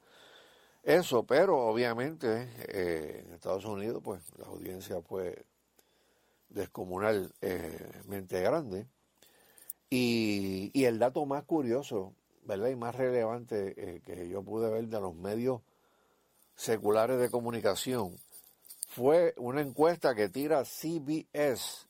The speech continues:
eh, C B S News. C B S es parte de la, de la ca-, de las cadenas de noticias liberales de Estados Unidos, igual que N B C y A B C,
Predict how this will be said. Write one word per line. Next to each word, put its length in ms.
eh, 720
C 160
B 120
S 140
News. 460
C 220
B 300
S 180
es 80
parte 540
de 160
la, 840
de 140
la 240
ca-, 180
de 200
las 120
cadenas 460
de 60
noticias 480
liberales 500
de 100
Estados 320
Unidos, 400
igual 220
que 120
N 120
B 120
C 140
y 120
A 140
B 160
C, 220